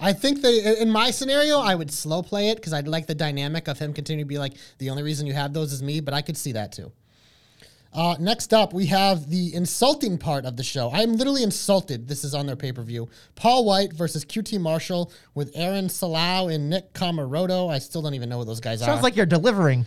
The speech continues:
Speaker 1: I
Speaker 2: you
Speaker 1: just,
Speaker 2: know?
Speaker 1: like, I mean, obviously
Speaker 2: It's off
Speaker 1: we,
Speaker 2: a menu.
Speaker 1: obviously we know Paul Knight's gonna win, but I am insulted that this is on the card over so many of the talented people they have.
Speaker 2: I'll tell you right now, I accidentally, my, this is how I know my, my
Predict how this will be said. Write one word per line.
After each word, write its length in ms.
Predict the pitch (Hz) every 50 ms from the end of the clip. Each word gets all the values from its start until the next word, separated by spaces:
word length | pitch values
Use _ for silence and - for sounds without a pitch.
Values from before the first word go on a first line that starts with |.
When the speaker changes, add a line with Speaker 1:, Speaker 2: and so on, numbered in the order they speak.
| - _ -
Speaker 1:
I 100 | 147 160
Speaker 2:
you 60 | 165 156
Speaker 1:
just, 220 | 170 180 214 -
Speaker 2:
know? 60 | 190
Speaker 1:
like, 200 | 165 147 131 - 156 175
I 80 | 170
mean, 140 | 175 175 165
obviously 340 | 165 180 196 196 190 180 208 202
Speaker 2:
It's 40 | -
off 140 | 311 330
Speaker 1:
we, 80 | - 240
Speaker 2:
a 20 |
menu. 460 | 214 214 269 277 240 175 139 123 110 117
Speaker 1:
obviously 400 | 165 214 233 247 240 - - 226
we 80 | 196 190
know 140 | 190 180
Paul 180 | 170 - 185 165
Knight's 260 | 156 151 156 160 -
gonna 160 | - 175 143
win, 200 | 120 127 143 151
but 100 | 135 139
I 120 | 135 165 196
am 100 | 196 180
insulted 580 | 160 131 - - - 190 170 160 - - 131 117
that 120 | 127 123
this 120 | 160 151 131
is 120 | 147 151
on 120 | 160 147
the 60 | 139 131
card 320 | - - 147 131 131 120
over 240 | - 135 139 127 135
so 280 | 120 - - - 170 170
many 180 | 170 170 165
of 80 | 160 151
the 80 | 135 139
talented 360 | - 151 143 135 131 135 120
people 220 | 135 127 120 123
they 120 | 113 110 107
have. 260 | 104 95 98 101 - _ _ _ _ _ _ _ _ _
Speaker 2:
I'll 80 | - -
tell 120 | - - 220
you 80 | 220
right 120 | 202 202 190
now, 140 | 180 175 160
I 120 | 143 147
accidentally, 640 | 139 147 151 170 160 - 160 143 165 165 170 175 180 170
my, 140 | 160 165
this 120 | 165 185 190
is 120 | 220 180
how 240 | - 220 202 175 175 -
I 140 | 175 170 160
know 220 | 156 156 160 175
my, 260 | 175 175 165 151 151 131
my 160 | 147 143